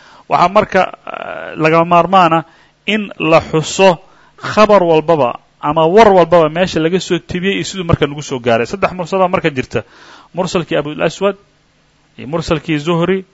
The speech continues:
iyo mursalkii markaa Curwat ibn Zubayr. Wa nadaran li anna Zuhriya wa Abal Aswadi min talaamiidi Curwata,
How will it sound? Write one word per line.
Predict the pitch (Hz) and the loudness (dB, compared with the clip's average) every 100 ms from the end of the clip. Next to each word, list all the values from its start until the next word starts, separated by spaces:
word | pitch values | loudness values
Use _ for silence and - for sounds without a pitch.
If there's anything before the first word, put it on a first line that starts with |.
| _ _ _ - | _ _ _ -4
iyo | 202 | -2
mursalkii | 196 - 165 - 151 | -2 -2 -4 -2 -8
markaa | 151 - 147 | -6 -2 0
Curwat | 151 160 - | 2 0 0
ibn | 135 123 | -6 -6
Zubayr. | 120 131 117 - _ - _ - | 0 0 0 -4 _ -20 _ -2
Wa | 151 | 0
nadaran | 226 254 233 196 | 2 4 6 4
li | 185 | 2
anna | 196 180 160 | -2 -2 -2
Zuhriya | 139 143 151 180 156 | -2 -4 -2 0 0
wa | 139 | 2
Abal | 131 127 131 | 0 -2 0
Aswadi | 160 - 135 127 127 | -2 -2 -4 -4 -6
min | 139 | -4
talaamiidi | 147 143 143 165 143 | -2 -2 -2 -4 -4
Curwata, | 131 139 135 147 - 123 | -2 0 2 0 2 -2